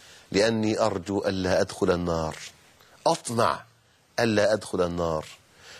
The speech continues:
أريد أن أدخل الجنة بغير سابقة حس-، حساب ولا عذاب. أطمع في هذا الفضل، وطمعي في هذا الفضل لأنني، لأنني أسعى إليك يا رب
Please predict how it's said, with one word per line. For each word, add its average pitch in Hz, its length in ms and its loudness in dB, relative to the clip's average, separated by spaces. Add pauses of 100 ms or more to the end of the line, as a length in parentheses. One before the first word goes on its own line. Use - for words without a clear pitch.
(140)
أريد 98 560 4 (600)
أن 90 160 2
أدخل 98 360 0
الجنة 85 500 0
بغير 85 420 2
سابقة 82 640 -2
حس-، - 320 -6
حساب 90 560 2
ولا 110 260 2
عذاب. 87 460 2 (540)
أطمع 117 400 0
في 95 200 -4
هذا 90 240 0
الفضل، 85 420 0 (480)
وطمعي 95 540 2
في 90 200 -2
هذا 90 240 0
الفضل 85 420 -2 (480)
لأنني، 95 560 4 (520)
لأنني 107 680 2 (340)
أسعى 110 400 2
إليك 107 460 0
يا 92 180 6
رب 95 200 2